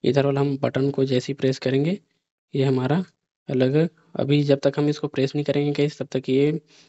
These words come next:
अपना जो घड़ी जो clock वाला area में रहेगा, इसको press करेंगे तो हमारे इसमें body sensor जो भी लगा हुआ है, ये आएगा guys। ये देखिए गाइस, इसको मैं एक बार कर लिया हूँ, आपको मैं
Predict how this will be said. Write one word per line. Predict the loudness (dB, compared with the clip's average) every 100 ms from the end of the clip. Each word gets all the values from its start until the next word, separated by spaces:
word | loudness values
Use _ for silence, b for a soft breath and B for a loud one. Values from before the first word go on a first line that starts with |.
| b
अपना | -4 0 2 0
जो | 0 0
घड़ी | 2 0
जो | 0 0
clock | -2 -4 -4
वाला | -2 0 0 0 -2 -6 -12 -6
area | -2 0
में | 2 2
रहेगा, | 2 2 -2 B B B _
इसको | -4 -2 0
press | 0 0
करेंगे | 0 0 0
तो | 0
हमारे | -2 -2 -2
इसमें | 0
body | 2 2 2
sensor | 0 0 0
जो | 0
भी | 0
लगा | 0 0
हुआ | 0 0
है, | -4 b b b _ _
ये | -2 -2 -2 -2
आएगा | -2 -2
guys। | -2 -4 -4 -10 _ _ _ _ _ _ _ _ -6
ये | -2
देखिए | 0 0
गाइस, | 0 -2
इसको | -6 -4 -2
मैं | 0
एक | 0
बार | -2 -6 -20 -20 _ _ _ _ _ _ _ -4
कर |
लिया | 0 0
हूँ, | 0
आपको | -2 0
मैं | 0 -2